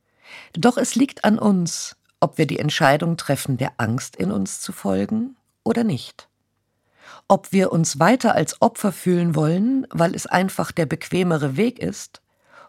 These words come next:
oder ob wir damit beginnen, endlich für uns selbst die Verantwortung zu übernehmen. Sobald wir erkennen,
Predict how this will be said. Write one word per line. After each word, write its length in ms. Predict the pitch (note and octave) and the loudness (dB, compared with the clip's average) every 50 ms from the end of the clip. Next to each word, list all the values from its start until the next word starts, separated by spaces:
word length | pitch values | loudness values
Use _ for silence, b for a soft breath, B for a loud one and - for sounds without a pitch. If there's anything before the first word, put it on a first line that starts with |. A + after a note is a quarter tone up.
| b b - | b b 2
oder 340 | A3+ A#3+ C4+ D4 - - | 4 4 6 4 2 0
ob 180 | - - - - | 0 -4 -2 0
wir 80 | A#3+ A#3 | 0 2
damit 360 | G#3 G#3 G3+ G#3 G#3+ - - | 4 4 4 4 2 0 -2
beginnen, 640 | - G3+ - - G3+ F#3+ G3 G3 G3 G#3 A3 - _ - | -4 -4 0 2 2 2 4 4 2 2 0 -2 _ -2
endlich 540 | - E3 F#3+ G3+ - - G#3+ G#3 - - - | 0 2 2 2 0 -2 -4 -4 -4 -8 -10
für 180 | - - G#3+ - | -6 -4 -4 -2
uns 280 | - F#3+ F#3 - - | -2 -2 -4 -4 -2
selbst 400 | - C#3+ D3 E3+ - - - - | 0 0 0 0 -2 -6 -10 -8
die 60 | F3+ | -6
Verantwortung 840 | - - - - - D3 D3+ - - C3 B2 B2 - C3+ C3 B2+ B2 | -4 -2 -2 0 2 0 0 0 -4 -4 -6 -4 -4 -4 -6 -6 -6
zu 160 | - - - | -8 -10 -10
übernehmen. 640 | - B2+ C#3+ C#3 C#3+ C3 B2 A#2+ B2 B2+ C#3 C#3 - _ _ _ _ _ _ _ _ _ _ _ b b b b b b b b b b b b b b b b b b b b b b b b - | -10 -8 -6 -6 -4 -4 -4 -6 -6 -8 -10 -14 -16 _ _ _ _ _ _ _ _ _ _ _ b b b b b b b b b b b b b b b b b b b b b b b b -2
Sobald 460 | D3 F3 G#3 - A3 A#3+ C#4+ C#4 - | 2 2 4 6 6 6 6 4 0
wir 100 | C#4+ B3 | -2 -2
erkennen, 760 | B3 B3+ - - - G#3 G3+ F#3+ E3+ D3+ D3+ D#3 D3+ D3+ | -2 -4 -6 -4 0 2 2 4 4 4 2 2 0 -2